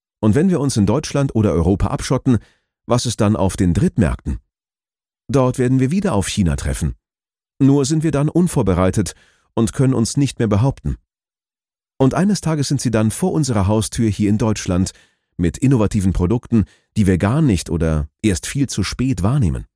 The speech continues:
Wir müssen uns der Herausforderung und dem Wettbewerb viel früher und aktiver stellen,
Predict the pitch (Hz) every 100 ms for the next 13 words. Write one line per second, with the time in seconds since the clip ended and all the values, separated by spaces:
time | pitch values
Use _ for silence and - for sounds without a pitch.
0 | _ _ _ _ _ - 104 131 208 202
1 | 170 - 127 107 87 156 - 170 151 127
2 | 135 - 113 101 120 - 113 107 - -
3 | 190 143 - 151 151 127 - 104 - 127
4 | 113 98 95 76 64